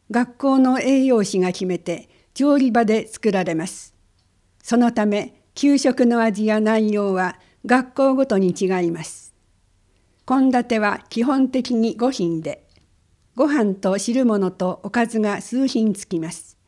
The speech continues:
おかずの定番は、チユックポックム、豚肉の炒め物や焼き魚、チヂミ、野菜のナムルなどで、その他に必ず発酵食品の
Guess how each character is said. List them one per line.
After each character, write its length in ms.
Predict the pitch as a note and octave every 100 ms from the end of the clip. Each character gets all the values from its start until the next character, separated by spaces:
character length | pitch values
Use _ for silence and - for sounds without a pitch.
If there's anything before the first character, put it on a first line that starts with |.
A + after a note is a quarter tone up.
| _ _ _ _ _ _ _
お 100 | A3
か 140 | D4+
ず 120 | C4+ C4+
の 140 | C4
定 220 | C4 B3
番 280 | A3+ A3 G3+
は、 220 | G3+ - _ _ _ -
チ 140 | B3
ユ 120 | D4+
ッ 120 | D4+ -
ク 140 | C4
ポ 140 | B3+
ッ 40 | A#3+ -
ク 100 | F3+
ム、 240 | E3+ E3+ - _ _ -
豚 300 | A3+ A#3+ B3
肉 260 | B3 -
の 160 | A3 G3+
炒 200 | G3+ G3+
め 140 | G3
物 360 | F#3 F3 E3 - _
や 220 | A3 A3+ - _ _ -
焼 260 | A3 B3+
き 20 |
魚、 460 | A#3 A3 F3 E3 E3 _ _ _
チ 120 | - A3+
ヂ 180 | A#3+
ミ、 280 | A3+ A3 - _ _ A3
野 140 | B3
菜 280 | B3+ C#4+ C4+
の 100 | B3+
ナ 160 | B3
ム 100 | A#3
ル 120 | F#3+ F3+
な 140 | F3+
ど 120 | E3+
で、 280 | E3+ D#3+ - _ _ -
そ 160 | B3
の 120 | C#4+
他 240 | C4+ - G3
に 180 | F#3 F#3+
必 140 | A#3+ C#4 C#4 B3
ず 160 | B3
発 220 | G#3+ A3+ -
酵 160 | C4+ C4+
食 280 | C4 B3 G#3
品 300 | F#3+ F#3 F3+
の 180 | F3